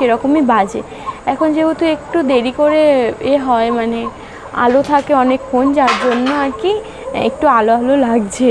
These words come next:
আর ফোনের মধ্যে ব্রাইটনেস পুরো বাড়িয়ে দিয়ে আমি কথা বলছি তোমাদের সাথে। আর আমাদের এখানে তো সোমবার ভোট আছে, যার জন্য হচ্ছে সারাক্ষণ এই যে ভোটের গানগুলো চলছে, তারপরে বক্তৃতা হচ্ছে, যার জন্য হয়তো তোমরা একটু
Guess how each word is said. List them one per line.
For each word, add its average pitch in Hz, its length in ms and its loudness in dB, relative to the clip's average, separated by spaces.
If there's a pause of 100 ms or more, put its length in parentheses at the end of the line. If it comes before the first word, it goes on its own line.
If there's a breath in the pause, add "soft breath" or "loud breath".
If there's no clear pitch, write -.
(180)
আর 220 100 4 (100)
ফোনের 233 340 0
মধ্যে 254 260 -2
ব্রাইটনেস 233 440 0 (120)
পুরো 240 220 -2 (140)
বাড়িয়ে 226 340 0
দিয়ে 269 160 -2
আমি 262 120 2 (140)
কথা 202 260 2
বলছি 190 280 -2
তোমাদের 190 360 -4
সাথে। - 220 -4 (1800)
আর 262 80 2 (100)
আমাদের 285 240 2
এখানে 311 260 0
তো 330 140 0
সোমবার 302 320 4 (120)
ভোট 277 200 0 (140)
আছে, 262 180 -6 (140)
যার 269 240 2
জন্য 277 220 0
হচ্ছে 277 200 -6 (100)
সারাক্ষণ 240 520 0
এই 269 100 0
যে 294 60 -2 (100)
ভোটের 262 320 0
গানগুলো 247 400 0 (120)
চলছে, 247 340 0 (680 loud breath)
তারপরে 254 240 2 (100)
বক্তৃতা 254 480 0
হচ্ছে, 247 260 -2 (120)
যার 247 240 6
জন্য 254 160 2 (100)
হয়তো 247 260 0 (580)
তোমরা 269 300 2
একটু - 160 -6